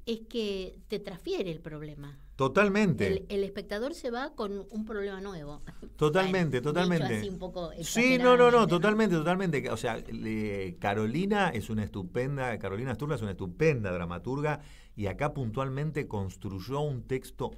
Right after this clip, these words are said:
Speaker 2: muy sólido con personajes que, que están llenos de matices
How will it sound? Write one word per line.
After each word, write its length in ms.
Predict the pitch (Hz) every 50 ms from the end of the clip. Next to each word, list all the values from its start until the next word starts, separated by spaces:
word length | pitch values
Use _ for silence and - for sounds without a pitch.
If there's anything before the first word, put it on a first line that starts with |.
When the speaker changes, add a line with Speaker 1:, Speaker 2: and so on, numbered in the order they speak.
| - -
Speaker 2:
muy 560 | 107 104 110 120 135 156 190 202 175 127 104
sólido 720 | - - - 147 143 143 135 135 135 131 135 139 139 139 - - - - - - - - - - -
con 200 | - 117 110 110
personajes 800 | 113 113 110 110 - 123 131 160 175 165 170 170 165 165 - - - - - - - - - - - - - - - - - - -
que, 800 | - 120 113 110 107 107 104 101 101 98 98 95 92 90 85 90 - - - - - - -
que 80 | -
están 280 | 113 - - 175 185 180
llenos 400 | 170 - - 196 202 208 196 156
de 80 | 147 123
matices 760 | 117 107 107 - 190 175 - - - 85 80 - - -